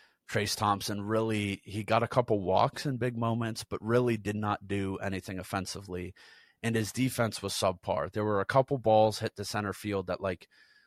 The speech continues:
were tough plays that he didn't get to that I fully think Bellinger could have made a play on the ball. Um,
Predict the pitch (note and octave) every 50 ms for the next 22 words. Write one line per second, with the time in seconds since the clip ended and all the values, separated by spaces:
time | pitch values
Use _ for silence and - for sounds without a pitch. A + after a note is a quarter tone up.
0 | _ _ B2 A#2+ - - - - C#3+ C3+ - - - A#2 A2+ G#2+ A2 A#2+ B2 -
1 | - - - - A2 G#2 G2+ G#2+ G2 F#2+ F2 - G#2 G#2+ - - - B2+ B2+ A2
2 | G#2 G2 G2 E2+ - - - - - B2 A#2+ A#2 A#2 A#2 A2+ G2+ - - A2+ G#2
3 | F#2+ - - - G2 G2 G2 G2 F2+ - F2+ F2+ - - G#2 F#2+ F2+ F2 F#2+ F#2
4 | F#2 F2+ F2+ F2+ - - G2 F#2 F#2 F2+ F2+ F2+ F2+ F2 F2+ F2+ F2+ F2+ F2+ G2
5 | - _ _ _ _ _ _ _ _ _ _ - F#2 F#2 F#2 F2+ F2 E2+